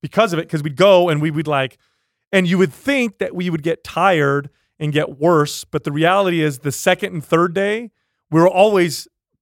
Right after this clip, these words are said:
way better than the first day. And that first day, we were as good as we were when we left. So it was like,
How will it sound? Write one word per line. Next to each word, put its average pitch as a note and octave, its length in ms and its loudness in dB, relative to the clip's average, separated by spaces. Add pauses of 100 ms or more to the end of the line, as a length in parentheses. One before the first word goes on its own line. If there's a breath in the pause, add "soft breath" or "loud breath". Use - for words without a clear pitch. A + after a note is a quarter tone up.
(120)
way F#3+ 260 2
better F#3 280 4
than D#3+ 140 -4
the D#3 80 -2
first B3 320 -4
day. B2 260 -6 (360)
And E3+ 120 0
that F#3+ 220 -2
first A#3+ 260 0
day, F3+ 140 2
we F3 140 2
were E3+ 100 2
as D3+ 100 -2
good E3+ 160 0
as D#3 100 -2
we D#3+ 100 -2
were D#3 180 0
when D3 140 -2
we C#3+ 100 -4
left. E3 340 -2
So - 120 -6
it F3 40 -4
was E3+ 120 -6
like, D3 260 0